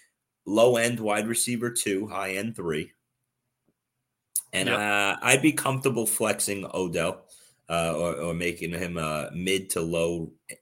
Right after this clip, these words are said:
Speaker 1: range wide receiver three. Uh, I just think he's, uh, gonna be boom or bust, uh, with this Ravens offense. And, and, uh, every week, I think it could be somebody different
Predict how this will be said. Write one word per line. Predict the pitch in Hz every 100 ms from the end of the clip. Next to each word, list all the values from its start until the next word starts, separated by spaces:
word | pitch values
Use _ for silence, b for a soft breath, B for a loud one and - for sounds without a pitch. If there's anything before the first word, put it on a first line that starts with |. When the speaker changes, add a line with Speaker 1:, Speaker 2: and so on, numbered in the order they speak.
| -
Speaker 1:
range | 80 80 80 76
wide | 73 78 80
receiver | 80 87 78 73 -
three. | 76 71 87 - b b b b -
Uh, | 73 73 -
I | 104
just | 123 131
think | 139 131
he's, | 123 120 110 113
uh, | 107
gonna | 104 107
be | 110
boom | 104 110 117
or | 95
bust, | 107 - - - -
uh, | 71 64 57
with | 82 87
this | - 78 - -
Ravens | - 85 85 80
offense. | 76 90 - 67 - - b b -
And, | 78 76 -
and, | 76 73 76 71
uh, | 73 69 69 71 _ _ -
every | - 156 170
week, | 160 160
I | 139
think | 139 139
it | 131
could | 131
be | 120
somebody | 123 110 110 101
different | 95 - 69